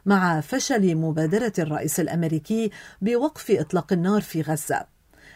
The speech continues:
ميدانيا، توسعت دائرة الاستهدافات الإسرائيلية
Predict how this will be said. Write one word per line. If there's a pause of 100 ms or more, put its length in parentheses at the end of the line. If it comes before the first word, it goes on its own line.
(140)
ميدانيا، (320)
توسعت
دائرة
الاستهدافات
الإسرائيلية